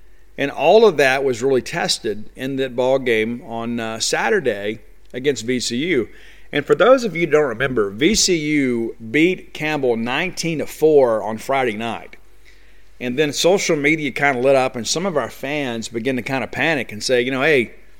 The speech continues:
I'm worried about this game." O-, o-, okay, I understand that.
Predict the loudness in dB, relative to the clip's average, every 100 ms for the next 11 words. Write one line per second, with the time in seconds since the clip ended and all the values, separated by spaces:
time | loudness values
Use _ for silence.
0 | -20 -20 -20 -20 -20 -16 -8 2 10 10
1 | 10 6 0 2 0 4 4 2 -2 -12
2 | -12 -4 -2 0 0 0 2 2 2 -4
3 | -2 0 0 0 -2 -2 -2 -6